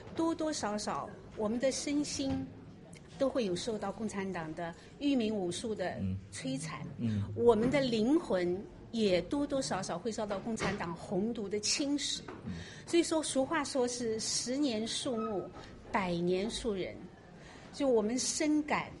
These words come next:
Speaker 1: 我们新中国联邦任重道远。谢谢。
Speaker 2: 嗯，此话很有深意啊，<laughs> 很有深意，瑞内。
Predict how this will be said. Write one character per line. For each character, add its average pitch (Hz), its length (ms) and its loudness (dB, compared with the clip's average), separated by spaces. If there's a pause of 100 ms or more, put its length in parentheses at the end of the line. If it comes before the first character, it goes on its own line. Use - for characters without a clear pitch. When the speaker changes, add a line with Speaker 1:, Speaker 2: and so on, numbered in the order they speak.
(440)
Speaker 1:
我 202 100 0
们 202 100 2
新 247 160 0
中 233 140 -4
国 208 140 -2
联 175 220 0
邦 180 240 -6 (320)
任 220 220 2
重 190 240 -2
道 175 240 -4
远。 165 240 -8 (1200)
谢 - 160 2
谢。 117 200 4
Speaker 2:
嗯， 104 60 -4
此 127 300 2
话 131 280 4
很 131 280 2
有 120 160 4
深 151 240 4
意 160 60 4 (220)
啊， 101 380 2
<laughs> 269 260 0
很 185 120 10
有 165 160 10
深 156 260 4
意， 156 60 4
瑞 107 180 2
内。 110 220 2